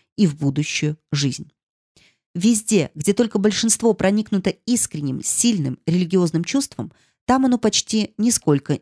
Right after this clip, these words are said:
не поступилось своими притязаниями за исключительное господство. В Англии, вследствие некоторой особенности её политической истории, хотя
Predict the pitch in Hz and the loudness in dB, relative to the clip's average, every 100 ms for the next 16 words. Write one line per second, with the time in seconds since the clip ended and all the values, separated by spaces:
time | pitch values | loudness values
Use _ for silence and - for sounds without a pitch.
0 | - 180 170 - 156 - 165 262 262 - | -2 0 2 0 -4 -6 -4 -2 -2 -2
1 | - - 240 262 247 190 180 147 151 143 | -6 -2 0 2 0 -2 -2 -2 0 0
2 | 156 165 - - 185 - 147 - 139 139 | -2 -4 -6 -2 0 0 -4 -6 -8 -6
3 | 135 135 - 147 - - - - - _ | -4 -6 -6 -8 -8 -10 -12 -12 -16 _
4 | _ _ _ _ _ _ _ _ 208 277 | _ _ _ _ _ _ _ _ 2 2
5 | 285 190 135 - - 208 - 214 220 226 | 2 0 -2 -2 0 2 0 0 0 -2
6 | - 226 - 277 - 160 139 147 - 160 | -2 -2 0 -2 0 2 2 0 0 2
7 | 151 151 185 185 165 - 196 190 - 302 | 2 2 0 0 -4 -2 -2 -2 0 2
8 | 208 135 170 - | 2 0 -2 -2